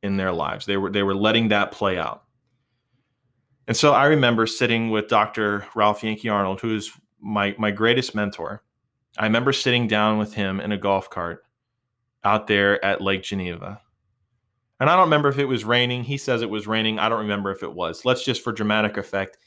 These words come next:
it was raining. And the rain was coming down softly. And I remember just staring out of that golf cart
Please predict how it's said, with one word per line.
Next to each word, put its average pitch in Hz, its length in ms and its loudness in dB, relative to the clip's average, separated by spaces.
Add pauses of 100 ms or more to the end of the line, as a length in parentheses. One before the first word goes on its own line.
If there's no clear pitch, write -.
it - 120 -6
was 78 200 -10
raining. 71 500 -16 (1040)
And 92 80 -12
the 90 60 -12
rain 104 240 0
was 107 120 -6
coming 110 260 -4
down 101 260 0
softly. 101 760 2
And 87 220 -4 (600)
I 107 60 0
remember 151 240 6
just - 480 2
staring 120 440 2
out 95 320 0 (600)
of 104 120 -2
that 107 200 2
golf 104 280 -2
cart 90 360 -8